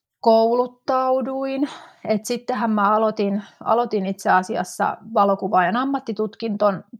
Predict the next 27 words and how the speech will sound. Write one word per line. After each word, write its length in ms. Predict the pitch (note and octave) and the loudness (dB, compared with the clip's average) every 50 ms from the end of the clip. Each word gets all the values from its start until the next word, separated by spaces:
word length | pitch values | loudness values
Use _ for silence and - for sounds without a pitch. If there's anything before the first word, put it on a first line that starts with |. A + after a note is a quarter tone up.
| _ - | _ -6
tutkinnon 560 | - A3 G#3 - - G#3+ G#3 G#3 G3+ G3+ - - - | -4 -4 -4 -4 -4 -4 -2 -2 -2 -2 -4 -6 -6
yrittäjän 440 | A#3 G#3+ G3 - - G3 A#3+ A3 G3 | -6 -6 -6 -4 -2 0 0 0 0
oppisopimuksella 1120 | G3 G3+ - - G#3+ G3+ G#3 G3 - G3+ G3+ F#3+ G#3+ G#3 - - F#3+ F#3 G3 G3+ G#3 - - - - - _ _ _ _ _ _ _ _ - | -2 -6 -4 -8 -6 -4 -4 -4 -4 -4 -6 -6 -8 -8 -4 -2 0 2 2 2 0 -2 -6 -20 -20 -20 _ _ _ _ _ _ _ _ -2
heti 300 | A#3+ A3+ A3+ A3+ A3 G#3+ | -2 -2 0 0 -2 -2
siinä, 380 | G3+ - F#3 F#3 F#3 F3+ F#3+ F#3 | -2 -2 -2 -2 -2 -2 -2 -4
kun 220 | - G3+ F#3+ A#3 | -6 -6 -8 -6
mä 120 | - E3 | -6 -4
olin 180 | D3+ E3+ F3 F3 | -4 -4 -6 -6
yrityksen 560 | F3+ F3+ G3 G3 G3+ G3 - - - - G#3 | -4 -4 -4 -6 -6 -10 -10 -6 -6 -6 -4
perustanut. 760 | G3+ G#3 G3 F#3+ G3 G3 G3 - - - - - A3 A#3+ A#3+ A#3+ - _ _ _ _ _ _ - B3+ - - | -2 0 0 0 0 -2 -6 -8 -10 -10 -8 -8 -6 -8 -8 -10 -14 _ _ _ _ _ _ -16 -14 -10 -10
Et 80 | G#3 - _ | -12 -12 _
tota, 360 | - - F#3 - - - G3 - - _ _ _ _ _ _ _ _ _ _ _ _ _ _ _ _ - | -8 -8 -8 -4 -2 -2 -2 -2 -4 _ _ _ _ _ _ _ _ _ _ _ _ _ _ _ _ -6
et 180 | - F#3+ F#3+ | -6 -6 -6
sain, 380 | - - - G3 F#3+ G3 G3 G#3+ - - - _ _ | -4 0 2 2 2 2 -2 -6 -8 -14 -20 _ _
sain 320 | - - A3 F#3 F#3+ G3+ | -6 0 2 2 2 2
sit 180 | G#3 A3 G#3+ - | -2 -6 -6 -4
vielä 260 | A3+ A3+ G#3 F#3+ G3 | 0 2 2 2 2
sieltäkin 520 | G3 A3+ A3 A3 G3+ G3 F#3+ F#3+ F#3 F#3 | 0 0 0 0 0 0 -2 -4 -6 -8
sitä, 340 | F#3+ - - F#3 F3 F#3 F3+ F3+ - _ _ _ _ _ _ | -8 -6 -8 -6 -4 -4 -4 -6 -8 _ _ _ _ _ _
sitä 440 | - - A3 G3+ - F3+ F3 - - C#4 C#4 C#4 - - - _ _ - | -10 -8 -8 -4 -2 -2 -2 -2 -6 -14 -20 -20 -20 -20 -20 _ _ -2
tärkeätä 600 | A3 G#3 G3+ F#3+ G3 - G3 F#3+ F3 F3+ F#3+ F#3+ | 0 0 0 0 0 -4 -4 -4 -2 -4 -6 -6
tukiverkostoa 1000 | - G3+ G3 G3 - A3 F#3 E3+ C#3 - G#3+ - - A3+ - - - G3+ F#3+ G3 | -2 -2 -4 -2 -2 -4 -2 -2 -2 -4 -6 -6 -8 -10 -10 -8 -4 -2 0 0
muista 400 | G#3 G#3+ G#3+ G#3 G#3 - - - | 0 0 -2 -4 -6 -6 -8 -8
kuvaajista 760 | - - F#3 F#3 - - E3+ E3 - F#3 - G3+ - - G3 | -4 -2 -2 0 0 0 0 0 -2 -6 -10 -12 -10 -8 -6
ja 120 | G3+ F#3 | -6 -6
tietysti 440 | - F#3 F3 F3+ - A3 - - A3 | -6 -6 -8 -8 -8 -10 -12 -12 -14
sitä, 420 | G#3 - - G3 G3+ G3 F#3 - | -14 -12 -12 -8 -4 -4 -4 -4